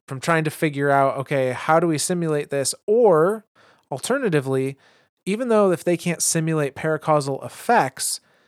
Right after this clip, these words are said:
if they know where the paracausal power's coming from, they can still eliminate that threat.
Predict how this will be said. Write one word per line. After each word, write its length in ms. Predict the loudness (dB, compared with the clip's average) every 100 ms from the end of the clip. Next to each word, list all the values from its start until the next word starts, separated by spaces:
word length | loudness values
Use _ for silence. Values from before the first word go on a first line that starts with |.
| _ _ _ -10
if 120 | -6
they 200 | 0 0
know 380 | 2 2 4 4
where 220 | 4 4
the 100 | 2
paracausal 540 | 0 -2 0 0 0 -4
power's 460 | 0 0 0 -4 -12 -16
coming 580 | -4 -2 0 -2 -6 -12
from, 680 | -8 -4 -4 -6 -14 -18 _ _ _ _ -8
they 100 | -4
can 120 | -4
still 460 | 2 4 4 0 -10 _ -4
eliminate 680 | 0 0 0 -2 -4 -6
that 260 | -6 -6 -8
threat. 500 | -12 -4 -4 -4 -12